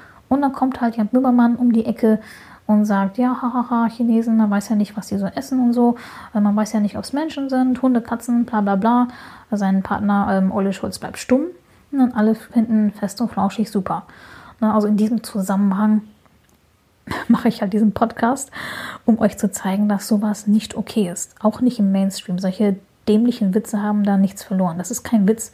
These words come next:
das ist Rassismus pur. Ja, was ist sonst noch passiert, äh, während, oder während dieser aktuellen Corona-Krise? Meine Mutter hat mir zum Beispiel berichtet,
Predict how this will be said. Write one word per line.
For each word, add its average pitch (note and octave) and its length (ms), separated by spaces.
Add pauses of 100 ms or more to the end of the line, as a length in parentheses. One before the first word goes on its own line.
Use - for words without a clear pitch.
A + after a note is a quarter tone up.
(220)
das - 140
ist - 260
Rassismus G3 760
pur. F#3+ 360 (1500)
Ja, A#3+ 220 (720)
was A#3 160
ist C4+ 120
sonst C#4+ 180
noch E4+ 100
passiert, G#3+ 420 (100)
äh, - 60 (120)
während, G#3 540
oder G3+ 380 (220)
während G3+ 400
dieser G#3+ 200
aktuellen G3 580
Corona-Krise? G3 800 (1000)
Meine G#3+ 240
Mutter G#3+ 220
hat A3+ 80
mir G#3+ 100
zum G#3+ 120
Beispiel G#3+ 260
berichtet, B3 500